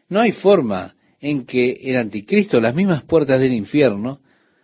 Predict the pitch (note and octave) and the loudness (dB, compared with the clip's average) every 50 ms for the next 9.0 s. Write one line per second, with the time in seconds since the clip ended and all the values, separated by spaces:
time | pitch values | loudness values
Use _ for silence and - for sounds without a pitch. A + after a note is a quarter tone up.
0 | _ _ _ _ - - B2 A2+ - B2+ C#3+ E3 F3 D#3 D#3 E3+ D#3+ C3 F#2 F2+ | _ _ _ _ -6 -4 -4 -2 0 -2 0 0 0 0 0 0 -2 -2 -4 -8
1 | G#2+ A#2+ C#3 D3 _ _ _ _ _ _ _ _ _ _ _ - E3+ F3+ E3 D3+ | -10 -12 -12 -14 _ _ _ _ _ _ _ _ _ _ _ 2 2 4 4 2
2 | C3+ A#2 - _ _ F#3 G3 G3+ G3 F3+ E3 D3 C3+ B2+ - F3 E3 D#3 - F3 | 0 -2 -6 _ _ 2 4 4 6 4 4 4 2 0 0 -2 -2 -2 -4 -4
3 | F3 D3 D3 C#3 B2+ B2 C3 D#3 E3+ D#3 - D3 B2+ A#2 A#2 C3 B2+ D#3+ F#3 B3 | -2 0 0 0 2 0 0 0 -2 -2 0 -2 -2 -2 -2 -6 -6 -4 -2 -2
4 | A3 - - - F#2 - _ _ _ _ _ _ _ _ _ _ F#3+ F3+ - A3+ | -2 -2 -4 -12 -14 -14 _ _ _ _ _ _ _ _ _ _ -4 -2 0 0
5 | A3 G3+ - - D3 C#3+ C#3+ C#3+ F#2+ C3+ C#3 C3+ B2 C3+ C3+ B2+ B2+ - A3+ A#3 | 0 0 -2 0 2 2 2 2 0 -2 -2 0 2 2 0 0 0 -2 0 0
6 | G#3+ E3+ C#3+ C#3 C3 C3 A#2+ A2+ B2 C3+ E3+ F3+ D#3+ B2+ C#3 A#2+ - D#3 D3 B2+ | 0 2 2 0 0 0 -2 -4 -4 -2 -2 -2 0 0 -2 -2 2 0 0 0
7 | - _ - G3 G#3+ A3+ A3 G3+ F3+ D3+ C#3 B2+ - - G3+ G3+ E3+ C3+ A2+ G2+ | -2 _ 0 2 4 6 6 6 6 4 2 0 -2 -2 -2 -2 0 0 -4 -6
8 | - D#3 E3 E3+ E3 C#3 A2 G#2 A#2 - - C#3 G#2 F2+ E2+ - G2 A2 - _ | -4 -6 -8 -6 -6 -8 -8 -8 -8 -8 -8 -10 -10 -10 -12 -14 -16 -16 -16 _